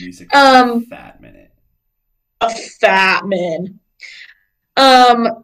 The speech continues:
Speaker 2: and they're still going strong.
Speaker 1: Oh, yeah.
Speaker 2: But I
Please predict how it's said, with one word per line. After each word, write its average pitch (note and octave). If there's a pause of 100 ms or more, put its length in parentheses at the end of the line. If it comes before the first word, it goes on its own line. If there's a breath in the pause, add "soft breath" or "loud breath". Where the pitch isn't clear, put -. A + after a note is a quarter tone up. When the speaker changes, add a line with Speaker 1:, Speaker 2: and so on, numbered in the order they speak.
Speaker 2:
and B3
they're C4
still A#3
going G3+
strong. D#3+ (260)
Speaker 1:
Oh, -
yeah. - (200 loud breath)
Speaker 2:
But B3+ (840)
I E4